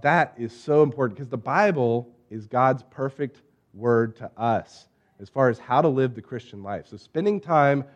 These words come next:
reading Scripture and memorizing Scripture. And I'm gonna give you a challenge in a little bit about this. So, uh, stay tuned for that. But the third is spending time with other believers.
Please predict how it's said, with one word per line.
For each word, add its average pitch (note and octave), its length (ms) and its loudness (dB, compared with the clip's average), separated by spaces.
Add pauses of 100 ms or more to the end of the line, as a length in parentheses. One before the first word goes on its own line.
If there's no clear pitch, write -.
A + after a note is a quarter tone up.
(200)
reading D3+ 380 0
Scripture D3+ 520 -4
and A#2 280 -10
memorizing A#2 640 0
Scripture. - 580 -20 (180)
And - 60 -16
I'm D3+ 60 -2
gonna G3+ 120 4
give F#3 120 2
you E3+ 80 2
a C3 40 0
challenge F3 520 4
in C3 80 0
a B2+ 40 2
little D3 240 2
bit G#2+ 240 -4
about B2+ 460 0
this. - 220 -20 (280)
So, A#2+ 380 -2 (260)
uh, A2 160 2
stay D3+ 280 0
tuned B2+ 460 -4
for A2+ 120 -10
that. G2 380 -6
But A#2 100 -4
the C3 80 -8
third G3 540 8
is C#3+ 100 -8
spending F3 300 2
time D#3 220 0
with C#3 120 -2
other C3+ 180 0
believers. C3 680 -6